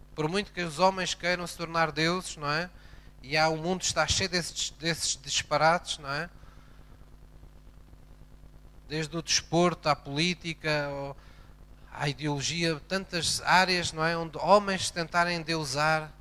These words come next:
não é? E onde há pessoas que ainda f-, f-, praticam cultos a pessoas,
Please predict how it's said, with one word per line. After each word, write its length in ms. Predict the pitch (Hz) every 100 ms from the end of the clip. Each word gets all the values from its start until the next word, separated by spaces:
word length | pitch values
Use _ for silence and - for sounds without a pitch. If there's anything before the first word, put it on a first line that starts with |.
| -
não 100 | 139
é? 140 | 143
E 60 | 160
onde 120 | 170
há 60 | 170
pessoas 300 | - 185 180
que 100 | 185
ainda 280 | 180 170 170
f-, 240 | - - - -
f-, 180 | - - -
praticam 440 | 165 165 208 196 180
cultos 420 | 208 240 - 151
a 80 | 147
pessoas, 580 | - 156 151 190 -